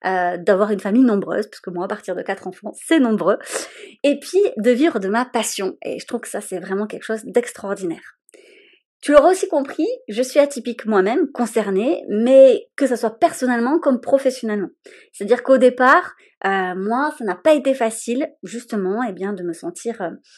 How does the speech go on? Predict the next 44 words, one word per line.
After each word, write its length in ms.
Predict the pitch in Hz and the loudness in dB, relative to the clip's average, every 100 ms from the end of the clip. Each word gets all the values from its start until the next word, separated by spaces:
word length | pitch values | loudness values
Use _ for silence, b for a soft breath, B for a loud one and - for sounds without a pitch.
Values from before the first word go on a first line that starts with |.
| B B 202 | B B -10
différente. 640 | 214 262 214 - - - B B B | -6 -4 -4 -4 -14 -20 B B B
Et 220 | - 247 233 | 2 4 4
cette 260 | 311 311 - | 0 -2 -8
sensation 680 | - - 440 440 339 392 | -14 -4 -2 -2 -4 0
de 100 | 339 | 0
décalage, 760 | 214 254 330 285 247 226 294 277 | 0 -2 0 0 2 4 2 0
cette 160 | 208 | -8
sensation 320 | 247 240 240 262 | -8 -8 -6 -4
de 40 | |
décalage 460 | 220 220 214 269 220 | -4 -2 0 0 0
et, 160 | 190 B B | -4 B B
et 80 | - | -6
de 100 | 208 | -6
différence, 560 | 196 285 254 220 247 - | -4 -4 -4 -4 -8 -8
je 140 | 202 | -2
l'ai 140 | 214 262 | 0 0
depuis 360 | 208 - 262 | -2 -8 -16
toujours, 460 | - 226 185 196 208 | -10 -8 -6 -6 -6
depuis 340 | 185 175 214 _ | -12 -12 -20 _
toute 220 | - - - | -10 -10 -10
jeune. 440 | 185 185 - - _ B B B B B - | -4 -2 -2 -12 _ B B B B B -4
Euh, 100 | 170 | -4
si 220 | - - | -4 -6
je 80 | 220 | -2
me 80 | 214 | -2
suis 380 | 208 - 190 _ | -4 -16 -18 _
souvent 340 | - - 226 269 | -20 -8 -4 -4
sentie 360 | 269 208 214 | -4 -8 -6
jugée 380 | 196 233 226 262 | -4 -4 -2 0
et 60 | 196 | 0
rejetée 340 | 214 208 208 | 0 -4 -4
pour 180 | 208 - | -6 -8
ça, 320 | - 220 330 - b _ | 0 2 2 -2 b _
je 120 | - | -6
pense 180 | 302 330 | -4 -2
qu'aujourd'hui, 480 | 247 208 202 254 | -2 -2 -2 -4
j'ai 120 | 277 208 | -4 -6
su 140 | - | -6
en 60 | 208 | -2
faire 200 | 233 220 | -2 -2
vraiment 320 | 196 208 247 - | -2 -4 -6 -4
une 100 | 220 | -6
force 520 | - 226 254 - - b b _ | 2 2 2 -6 -20 b b _
et 400 | 240 247 254 - | 0 2 0 -4